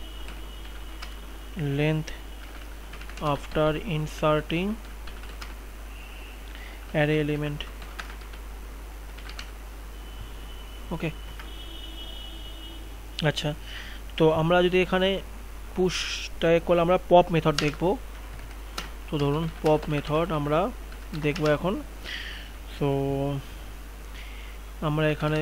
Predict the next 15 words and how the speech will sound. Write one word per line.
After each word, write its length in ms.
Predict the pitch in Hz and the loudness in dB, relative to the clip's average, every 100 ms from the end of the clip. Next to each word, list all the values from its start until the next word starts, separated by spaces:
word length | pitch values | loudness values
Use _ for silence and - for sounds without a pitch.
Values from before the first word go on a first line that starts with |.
| 147 | 2
করছি 280 | 156 - 180 202 - | 0 2 0 0 2
console.log। 1080 | 143 139 - 156 147 147 143 151 143 170 214 - - - - - - - - - - - - - - - - - | 2 2 6 6 8 4 4 4 6 6 4 -6 -10 -10 -10 -10 -10 -10 -10 -12 -10 -10 -8 -6 -8 -10 -12 -6
ওকে, 160 | 175 180 139 - - - - - - - - | 0 2 0 -6 -12 -12 -12 -12 -12 -12 -8
তো 40 | - 139 | 0 2
এখানে 200 | 151 147 - | 2 2 2
করব 160 | 151 151 | 4 4
আমরা 160 | 151 180 302 - - - - - - - | 6 4 4 -2 -10 -10 -10 -12 -12 0
অ্যাড 180 | 151 143 143 | 4 6 6
আমরা 140 | 147 147 | 4 2
নিয়েছিলাম, 380 | 143 151 175 262 - - - - - - - | 0 2 2 2 -2 -10 -10 -10 -10 -10 -2
তো 40 | 143 | 0
এখানে 160 | 135 143 | 2 2
আমরা 120 | 147 151 | 2 4
পপ 160 | 151 143 | 6 6
ইউজ 140 | 147 | 2